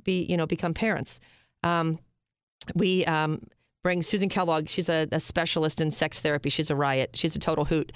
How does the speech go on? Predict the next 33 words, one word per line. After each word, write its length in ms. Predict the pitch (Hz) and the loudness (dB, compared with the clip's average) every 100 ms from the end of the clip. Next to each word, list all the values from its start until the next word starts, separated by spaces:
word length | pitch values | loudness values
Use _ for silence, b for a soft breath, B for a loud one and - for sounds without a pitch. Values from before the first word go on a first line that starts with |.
| B B B - | B B B 2
Um, 320 | 165 160 - - b | 2 0 -4 -14 b
Susan 320 | - 220 214 | 0 2 2
comes 240 | 214 208 170 | 0 0 0
down 180 | 170 165 | 0 0
and 80 | |
talks 320 | 165 170 165 - | 2 0 0 0
about, 380 | 165 156 151 - | 2 0 0 -2
um, 320 | 160 151 151 | 0 2 0
sex 320 | 151 165 175 180 | 0 0 0 0
and 60 | |
intimacy 380 | 185 196 180 - | 0 0 0 0
after 200 | 160 170 | 0 0
breast 240 | 196 269 | -2 -2
cancer, 320 | - 175 - 165 | -2 -2 -2 -2
because 460 | 196 214 214 202 B B B B _ | 0 0 0 -2 B B B B _
sex 340 | - 247 - | 0 0 2
and 60 | 240 | 0
intimacy 440 | 247 233 214 196 | 2 0 2 2
is 100 | 180 | 0
something 400 | - 196 185 196 | 0 0 2 2
that 240 | 185 180 - b b b _ | 2 2 -2 b b b _
a 60 | 175 | 0
lot 180 | 190 240 | 0 0
of 200 | 208 - - | -2 -6 -6
doctors 400 | - 208 - 165 | 0 0 0 0
never 380 | 170 190 226 208 | 2 2 2 0
even 340 | 202 190 180 | 0 2 0
touch 520 | 175 - 202 - - - _ _ _ _ - | -2 -2 -2 0 -2 -8 _ _ _ _ -2
with, 300 | 170 160 - | 0 0 -4
upon 300 | 165 175 170 | -2 0 0
with 100 | 170 | 0
patients. 460 | 214 254 - 180 - | -2 0 0 0 0
And 280 | 190 185 | 0 0